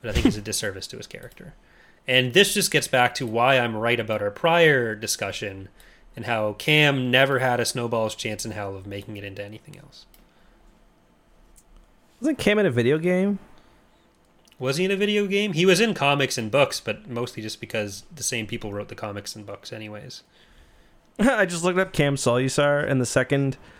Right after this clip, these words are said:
Speaker 2: uh, image is, uh, Star Wars Universe fandom, and the, the picture there from him was Bruce Willis.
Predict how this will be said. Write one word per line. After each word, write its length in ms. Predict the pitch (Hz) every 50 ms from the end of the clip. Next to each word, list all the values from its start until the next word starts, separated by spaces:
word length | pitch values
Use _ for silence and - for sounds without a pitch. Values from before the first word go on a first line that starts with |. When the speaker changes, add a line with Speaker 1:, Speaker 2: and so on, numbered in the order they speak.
| - - _ _ _ _
Speaker 2:
uh, 380 | - 131 127 120 117 120 120 120 - -
image 360 | 127 123 135 143 139 - - -
is, 320 | 127 127 120 120 113 113
uh, 160 | 117 113 113 113
Star 260 | - - - 127 127
Wars 220 | 127 131 127 -
Universe 400 | 127 120 120 113 131 139 143 -
fandom, 520 | - 151 147 151 151 156 156 160 165 170 170 - - - - - - _ _ _
and 160 | 123 123 120
the, 200 | 120 120 120 117
the 120 | 117 123
picture 260 | 123 - 135 - - -
there 100 | 131 123
from 160 | - 127 123
him 60 | 120
was 120 | 113 107
Bruce 400 | 101 - - 120 110 - - -
Willis. 440 | - 110 110 107 107 110 - - -